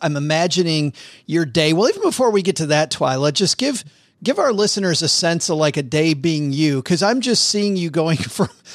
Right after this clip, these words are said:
meeting to meeting, meeting. Like, how do you keep it all organized? Are there any tools you use, uh, mantras you tell yourself on a daily basis?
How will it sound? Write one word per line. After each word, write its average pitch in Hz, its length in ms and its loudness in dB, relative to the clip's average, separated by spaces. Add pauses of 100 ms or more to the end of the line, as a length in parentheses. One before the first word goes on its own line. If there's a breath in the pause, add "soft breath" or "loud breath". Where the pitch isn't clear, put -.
(160 loud breath)
meeting 247 340 2
to 226 60 4
meeting, 202 340 0
meeting. 185 260 2
Like, 160 200 2
how 214 100 2
do 269 80 -2
you 269 100 0
keep 220 220 -4
it 196 80 2
all 175 160 2
organized? 151 500 0
Are 156 60 -6
there 160 80 -2
any 143 140 -4
tools 202 480 -2
you 208 80 -2
use, 208 500 0 (380 soft breath)
uh, 131 160 -2
mantras 180 580 0
you 180 80 -4
tell 185 200 2
yourself 170 420 0
on 165 60 -2
a 156 80 -4
daily 156 240 0
basis? 151 600 -4